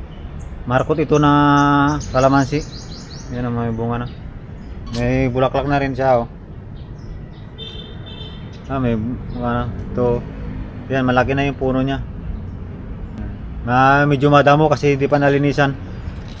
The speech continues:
Yan, nakapaso yan, oh. Ah, lilinisin ko to mamaya.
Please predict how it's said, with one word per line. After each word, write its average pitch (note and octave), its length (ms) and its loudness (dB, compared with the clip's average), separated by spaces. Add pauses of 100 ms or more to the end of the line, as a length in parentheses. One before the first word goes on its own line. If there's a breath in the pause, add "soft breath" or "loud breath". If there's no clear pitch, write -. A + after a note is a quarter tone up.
(300)
Yan, C3 160 -2
nakapaso B2+ 400 2
yan, C3 240 -2
oh. - 80 -8 (3000)
Ah, B2+ 240 -2
lilinisin D3 560 2
ko D3 80 2
to D3 160 2
mamaya. C#3+ 320 4